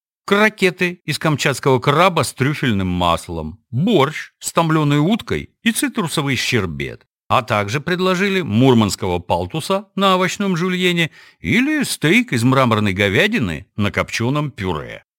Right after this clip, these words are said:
Такое можно было получить в России,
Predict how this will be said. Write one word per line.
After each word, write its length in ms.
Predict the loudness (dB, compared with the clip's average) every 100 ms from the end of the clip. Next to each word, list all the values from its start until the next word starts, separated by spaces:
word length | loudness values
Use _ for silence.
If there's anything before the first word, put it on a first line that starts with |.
| _ _ _ _ _ _
Такое 480 | 0 0 2 4 4
можно 400 | 4 4 2 0
было 240 | 2 0
получить 560 | 0 -2 -2 -2 -4 -4
в 160 | -2 0
России, 720 | 0 0 0 2 0 -4